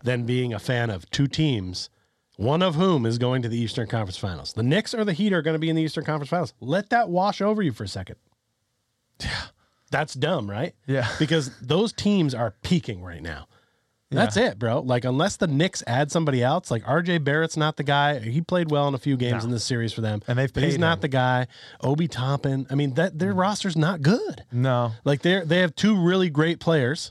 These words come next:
Speaker 2: They're stuck at four
Speaker 1: And they
Speaker 2: or
Speaker 1: have a
Speaker 2: five.
Speaker 1: couple of other things. Yeah, they're stuck in that four or five region.
Speaker 2: Yeah.
Speaker 1: And right now, they're getting lucky to be meeting the Heat in the second round. And is that lucky? Because
Speaker 2: Yeah.
Speaker 1: they have Michael Jordan on their team now.
Speaker 2: Yeah.
Speaker 1: So, like, i-, if, if Jimmy Butler's family's on the line,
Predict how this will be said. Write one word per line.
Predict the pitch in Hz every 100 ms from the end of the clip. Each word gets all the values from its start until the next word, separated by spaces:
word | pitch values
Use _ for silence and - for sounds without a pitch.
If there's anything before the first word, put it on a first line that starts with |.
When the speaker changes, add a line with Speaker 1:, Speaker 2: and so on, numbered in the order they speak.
| -
Speaker 2:
They're | 156 170
stuck | - 185 170 160
at | 131
four | -
Speaker 1:
And | 139
they | 160
Speaker 2:
or |
Speaker 1:
have | 151 120
a |
Speaker 2:
five. | 101
Speaker 1:
couple | 160 156 147
of |
other | 139 139
things. | 127 139 90 117
Yeah, | 117
they're | 113
stuck | - - 156 -
in | 127 113
that | 101 -
four | 107
or | 92
five | 107 90 87
region. | 95 90 117
Speaker 2:
Yeah. | 95
Speaker 1:
And | 117
right | 139 135
now, | 143 135
they're | 117
getting | 117 117 101
lucky | 123 180 117
to | 104 110 104
be | 110
meeting | 110 117 107
the | 101
Heat | 127 101
in |
the | 104
second | 120 110
round. | 131 - - - -
And | 135
is | 120
that | 113 135 160
lucky? | 170 - 131 - -
Because | 147 131
Speaker 2:
Yeah. | 143
Speaker 1:
they |
have | 175 185
Michael | 196 220
Jordan | 175 196 339 285 120
on | 107
their | 98
team | - 98 90
now. | 80
Speaker 2:
Yeah. | 135 107 - - -
Speaker 1:
So, | - 165
like, | 156 143 113 -
i-, | 151 165
if, | 160 - 104
if | 143
Jimmy | 147 190
Butler's | 170 160 135
family's | - 123 302 277 135
on | 127
the | 95
line, | 90 110 214